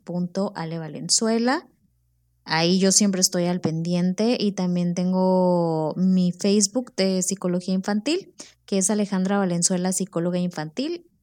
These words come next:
Ahí reviso constantemente y, y ahí pueden contactarme sin problema, eh, para cualquier duda o cualquier, pues, pregunta que tengan, con mucho gusto. Y, y bueno,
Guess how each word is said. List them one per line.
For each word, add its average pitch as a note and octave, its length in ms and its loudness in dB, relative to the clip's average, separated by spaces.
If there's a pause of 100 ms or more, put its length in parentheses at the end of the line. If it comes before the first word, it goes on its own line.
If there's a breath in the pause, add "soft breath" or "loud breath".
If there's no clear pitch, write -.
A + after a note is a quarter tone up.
(280)
Ahí D#3+ 240 -2
reviso E3 580 -2 (320 soft breath)
constantemente E3+ 960 -4
y, D#3 240 -12
y D#3+ 220 -6
ahí D3+ 160 -2
pueden D3+ 380 -6 (260 soft breath)
contactarme E3+ 720 -2
sin F3+ 260 -2
problema, G3 720 2 (1040)
eh, E3 600 2
para E3 220 -4
cualquier E3 460 -4
duda G3+ 840 2
o D#3+ 320 -2
cualquier, D#3 560 -4 (560 soft breath)
pues, F#3 540 -2 (100)
pregunta E3+ 440 0
que G3 100 0
tengan, F#3 540 0
con F#3 180 -2
mucho E3 280 -4
gusto. F3 560 -2
Y, D#3+ 480 -6
y F3 120 -6
bueno, E3 420 -2